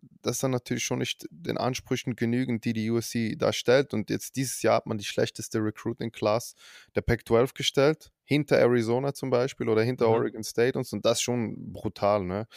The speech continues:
Speaker 1: Äh, man hat
Speaker 2: Mhm.
Speaker 1: dann dennoch irgendwie geschafft, Gary Bryant Junior zu holen, einen weiteren Top-Receiver, würde ich jetzt mal behaupten, ähm,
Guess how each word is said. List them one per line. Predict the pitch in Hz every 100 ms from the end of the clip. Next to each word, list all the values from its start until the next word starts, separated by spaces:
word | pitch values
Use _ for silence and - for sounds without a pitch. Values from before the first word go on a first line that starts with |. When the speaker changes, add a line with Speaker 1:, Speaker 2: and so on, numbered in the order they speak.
| - - - - -
Speaker 1:
Äh, | 98 98
man | 104
hat | 107
Speaker 2:
Mhm. |
Speaker 1:
dann | 104 104 95 - -
dennoch | 110 110
irgendwie | 107 107 104 104
geschafft, | 107 - 110 - -
Gary | 101 101
Bryant | 104 101 -
Junior | 113 110 107
zu | - 107
holen, | 104 107 101
einen | 95 95
weiteren | 101 104 - 101 98 - -
Top-Receiver, | 107 107 113 104 - 107 107 107 -
würde | 107 101
ich | -
jetzt | 107
mal | 101
behaupten, | 98 104 104 - 107 - - - - - - _
ähm, | 101 101 101 101 101